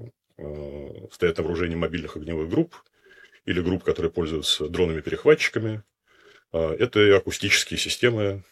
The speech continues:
а, знамени-, знаменитые, которые, а, состоят из сети микрофонов, грубо говоря, которые соединены в общую сеть, и методом триангуляции они, а, по звуку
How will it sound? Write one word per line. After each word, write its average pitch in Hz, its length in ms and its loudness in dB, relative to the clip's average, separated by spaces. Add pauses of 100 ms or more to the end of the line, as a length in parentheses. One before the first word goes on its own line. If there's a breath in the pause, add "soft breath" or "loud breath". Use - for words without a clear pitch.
(160)
а, 85 60 -18 (500)
знамени-, 85 400 -4
знаменитые, 87 680 -2
которые, - 500 -8 (340)
а, 95 40 -20 (720 soft breath)
состоят 98 360 4
из 95 100 -2
сети - 260 -4
микрофонов, 92 720 2
грубо 85 240 -8
говоря, 73 280 -2
которые - 280 -8
соединены 80 360 -8
в 80 60 -2
общую - 240 -4
сеть, - 380 -6 (720 loud breath)
и 90 140 -2
методом 85 360 -2
триангуляции 82 680 0
они, 78 380 -8 (300)
а, 73 460 -10
по 85 100 2
звуку 85 500 -2